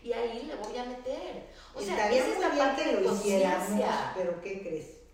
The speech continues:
Speaker 2: Yo creo que como
Speaker 1: Sí.
Speaker 2: terapeutas, ese es nuestro trabajo.
Speaker 1: Pero hay mucha información hoy. Ya
Speaker 2: Sí,
Speaker 1: no
Speaker 2: sí
Speaker 1: es
Speaker 2: hay.
Speaker 1: como antes. O sea, hoy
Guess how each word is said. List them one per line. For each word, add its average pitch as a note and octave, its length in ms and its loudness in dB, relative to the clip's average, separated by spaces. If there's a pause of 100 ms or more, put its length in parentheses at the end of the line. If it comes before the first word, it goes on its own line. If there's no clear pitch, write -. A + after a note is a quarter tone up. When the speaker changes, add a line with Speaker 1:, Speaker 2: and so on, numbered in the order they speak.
(180)
Speaker 2:
Yo G3+ 160 -6
creo B3+ 180 -6
que - 80 -8
como E3 160 -10
Speaker 1:
Sí. C#3+ 160 -8
Speaker 2:
terapeutas, D#3+ 800 -8 (100)
ese D#3 200 -14
es D#3+ 60 -16
nuestro D3+ 260 -16
trabajo. - 180 -20 (100)
Speaker 1:
Pero A#3 120 -2
hay B3+ 60 -4
mucha C4+ 200 -8
información D#3 580 -14 (100)
hoy. C#3+ 140 -16 (540)
Ya G#3 200 -2
Speaker 2:
Sí, B3 220 2
Speaker 1:
no G#3+ 300 -2
Speaker 2:
sí G3 140 0
Speaker 1:
es F3 60 2
Speaker 2:
hay. E3 140 -4
Speaker 1:
como G3 220 -4
antes. F3 280 -8
O F3+ 80 -12
sea, F3+ 320 -6
hoy G3+ 100 -2